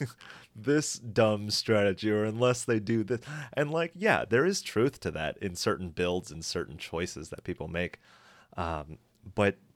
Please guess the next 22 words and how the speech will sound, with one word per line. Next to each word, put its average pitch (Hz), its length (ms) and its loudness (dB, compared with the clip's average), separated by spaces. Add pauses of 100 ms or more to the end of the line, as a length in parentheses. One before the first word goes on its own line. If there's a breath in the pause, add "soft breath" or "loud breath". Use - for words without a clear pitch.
(140)
it's 120 160 -2
also 156 260 2
kind 120 220 4
of 90 80 2
out 92 160 6
of 80 120 -2
your 82 120 -4
control. - 500 -12 (200)
And 87 120 -2
I 95 60 2
think 110 200 -8
that 98 120 -6
that's 85 180 -2
something 80 280 -6
that - 200 -8
I've 82 380 -4 (500 loud breath)
definitely 85 540 -2
tried 80 440 -4 (120)
to 80 320 -8 (640 loud breath)
be 85 300 -4
aware 82 420 0
of. 208 380 -2